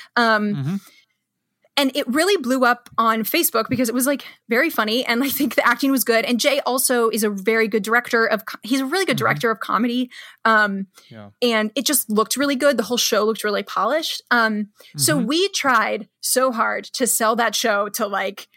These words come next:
Speaker 1: somebody else. We were like, we
Speaker 2: Mm.
Speaker 1: tried so hard to parlay that into, like, I don't know, Comedy Central, we can make something for you too.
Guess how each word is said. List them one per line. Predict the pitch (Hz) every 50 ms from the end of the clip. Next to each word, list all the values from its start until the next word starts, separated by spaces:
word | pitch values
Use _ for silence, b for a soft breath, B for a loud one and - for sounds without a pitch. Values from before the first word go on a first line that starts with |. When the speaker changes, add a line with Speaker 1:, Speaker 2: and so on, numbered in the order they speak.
| _ _ _
Speaker 1:
somebody | - - - 247 220 226 240 151 98
else. | - - - 208 - - -
We | 285 262
were | 254 247
like, | 240 226 226 233 _ B B B B B B
we | 277 294 262
Speaker 2:
Mm. | - -
Speaker 1:
tried | - - 302 294 311 294 -
so | - - 277 294 302
hard | 254 302 277 262 226
to | 269
parlay | - - 254 247 226 226 226
that | 233 220 220 208
into, | 220 226 214 - 220
like, | 214 226 - -
I | 311
don't | 349 311
know, | 294 302
Comedy | 294 - 330 320 311
Central, | 311 349 339 262 262 254
we | 269
can | 262 320
make | 294 277 269
something | - 285 277 269
for | 254 - 269
you | 269 277 269
too. | 262 - 349 320 269 269